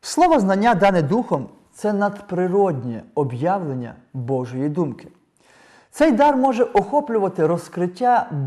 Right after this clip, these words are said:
Божих таємниць, які нам необхідно знати. І тому і просимо в Господа, щоб Бог дав нам дари.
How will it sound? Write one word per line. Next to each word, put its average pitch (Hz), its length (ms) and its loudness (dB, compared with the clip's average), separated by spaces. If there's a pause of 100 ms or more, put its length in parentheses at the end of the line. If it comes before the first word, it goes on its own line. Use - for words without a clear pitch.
Божих 214 360 0
таємниць, 185 580 -2
які 190 260 -6
нам 190 380 -2
необхідно 190 600 -8
знати. 147 440 -8 (380)
І 156 120 -6
тому 151 220 -4
і 139 40 -4
просимо 170 440 -6
в 135 40 -8
Господа, 135 480 -10 (260)
щоб - 340 -12
Бог 156 200 -8
дав 135 240 -6
нам 113 200 -12 (300)
дари. 139 340 -12